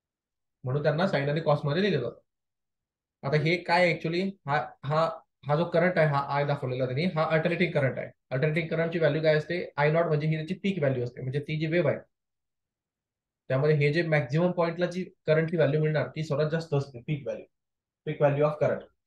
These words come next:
पीक value of करंटला जर आपण sine of omega t ने मल्टिप्लाय केलं, omega म्हणजे त्याची अँग्युलर velocity असते त्या वेव्हची आणि टी म्हणजे त्याचा time असतो.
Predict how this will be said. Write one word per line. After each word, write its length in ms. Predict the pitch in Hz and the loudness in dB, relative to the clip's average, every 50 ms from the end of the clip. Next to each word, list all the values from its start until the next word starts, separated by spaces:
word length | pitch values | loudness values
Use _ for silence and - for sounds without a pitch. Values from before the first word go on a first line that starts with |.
| _ _ _ _ _ - | _ _ _ _ _ -4
पीक 160 | 160 165 165 | -2 -2 2
value 280 | 170 160 156 160 170 180 | 4 4 6 6 6 4
of 100 | 180 - | 2 2
करंटला 300 | 170 165 165 165 180 180 | 0 -2 -2 0 0 0
जर 120 | 170 175 | 0 0
आपण 160 | 165 - 180 | -2 -2 -2
sine 320 | 180 180 - 147 143 151 156 | -2 -2 -2 0 0 0 0
of 280 | 165 170 - - 147 | 0 -2 -2 -4 -2
omega 260 | 147 156 160 160 165 165 | 0 0 2 2 0 -2
t 60 | 170 165 | -2 -4
ने 80 | 170 | -2
मल्टिप्लाय 380 | 165 151 - - 143 165 165 170 | -2 -2 -2 -2 -2 -2 -2 0
केलं, 160 | 170 147 120 | 0 0 -2
omega 380 | - 120 131 143 160 160 170 160 | 0 -2 0 2 2 2 2 2
म्हणजे 240 | 156 147 143 160 | 0 0 0 -2
त्याची 180 | 160 160 147 165 | -2 -2 0 0
अँग्युलर 280 | 156 147 151 156 165 160 | 0 2 2 0 -2 -2
velocity 420 | 147 139 131 135 135 - - 147 | -2 0 -2 -2 -2 -4 -6 -6
असते 200 | 147 - - 135 | -6 -6 -6 -6
त्या 80 | 135 131 | -6 -6
वेव्हची 300 | 127 123 - - - 131 - - _ _ - - | -6 -6 -8 -10 -10 -12 -12 -14 _ _ -20 -20
आणि 300 | _ _ _ - 135 139 | _ _ _ -4 -4 -4
टी 180 | 135 180 180 | -2 0 0
म्हणजे 240 | 170 165 151 135 156 | 2 2 2 2 0
त्याचा 180 | 151 143 156 180 - | -2 -2 -2 0 2
time 200 | 208 180 147 135 | 2 2 2 0
असतो. 260 | 131 - - - | -4 -6 -10 -20